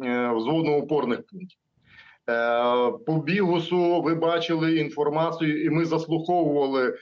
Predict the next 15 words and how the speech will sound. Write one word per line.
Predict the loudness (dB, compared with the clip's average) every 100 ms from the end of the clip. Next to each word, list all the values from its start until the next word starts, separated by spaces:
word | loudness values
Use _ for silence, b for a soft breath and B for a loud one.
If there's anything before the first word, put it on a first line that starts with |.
| -10
журналістку | -2 -2 0 0 0 -2 0 0 -2 -6
на | -2 0 0 0 0
тимчасовій | -2 -4 -4 -2 0 2 2 -2 -6 -8
слідчій | -4 -2 -2
комісії | -2 -2 0 0 0 0 0 -4 B -20 _
про | -2 0 2 0 0
з-, | -4 -2 0 2 2 2
розкрадання | 0 -2 -4 -2 -2 0 -2 -2
коштів, | -2 -2 -4 -10 -10 -4
е, | 0 2 2 2 0
завищені | 0 0 0 0 0 0
ціни | -2 -4 -4 -2 -2 -4
і | -4
так | -4 -2
далі, | -2